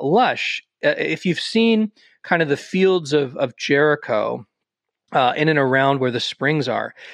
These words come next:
it's very similar to that. It's also very similar to what you find at Tel El Hamam, which is a very lush area as well, which has the same kind of geographical realities,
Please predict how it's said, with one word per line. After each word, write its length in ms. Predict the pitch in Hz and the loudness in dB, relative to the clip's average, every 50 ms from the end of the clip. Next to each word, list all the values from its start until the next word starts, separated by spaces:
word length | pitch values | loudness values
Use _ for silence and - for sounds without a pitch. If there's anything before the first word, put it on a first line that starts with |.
| - - _ | -20 -16 _
it's 120 | - - | -14 -14
very 320 | 143 123 127 165 175 180 180 | -10 -2 0 2 2 2 2
similar 360 | - - 151 147 135 127 113 | 0 -2 -2 0 0 0 0
to 120 | 113 113 | -2 0
that. 300 | 107 117 110 107 104 - _ - - - _ | 0 0 0 0 -2 -6 _ -20 -20 -20 _
It's 80 | - | 0
also 200 | - 320 - 277 | 0 0 2 2
very 160 | 196 185 170 | 4 4 2
similar 360 | 160 - - 160 156 156 156 151 | 2 0 0 2 4 4 2 2
to 120 | - 151 | 2 0
what 160 | 147 139 - | 0 0 -2
you 80 | - - | -8 -6
find 320 | - 131 117 123 127 131 | -4 -2 0 0 -2 -2
at 280 | - - 117 - - - | 0 0 0 0 -2 -6
Tel 220 | - 139 123 110 | -6 -4 -2 0
El 120 | 107 107 - | -2 -2 -2
Hamam, 500 | - 160 165 202 226 202 135 110 104 104 _ _ - - _ _ _ | -2 0 2 2 2 2 0 -4 -8 -12 _ _ -20 -20 _ _ _
which 120 | - - | -2 0
is 80 | 156 151 | 0 2
a 60 | 156 | 4
very 200 | 139 147 147 147 | 4 4 4 4
lush 380 | 139 131 131 123 127 127 - - - | 2 2 2 2 2 0 -2 -2 0
area 340 | 131 120 120 120 117 117 - | 0 2 2 2 0 0 -2
as 220 | 117 113 - - | -4 -4 -2 0
well, 260 | 214 208 170 131 131 | 2 2 2 2 0
which 160 | 139 143 - | 0 -2 0
has 280 | - 151 143 131 - - | 0 0 0 0 -4 -8
the 100 | - 160 | -8 -8
same 420 | - - 143 131 127 123 123 127 - _ _ _ _ _ _ | -8 -4 -4 -2 -2 -2 -2 -4 -8 _ _ _ _ _ _
kind 140 | - 160 143 | -2 0 0
of 60 | 131 | 0
geographical 720 | 107 143 143 139 120 - 135 139 147 151 - - - 135 127 | 0 0 0 0 2 2 2 2 2 0 -2 -4 -2 0 0
realities, 720 | 120 113 113 110 107 104 107 107 - - - - - - | 2 2 2 2 2 0 -2 -4 -8 -12 -12 -12 -14 -16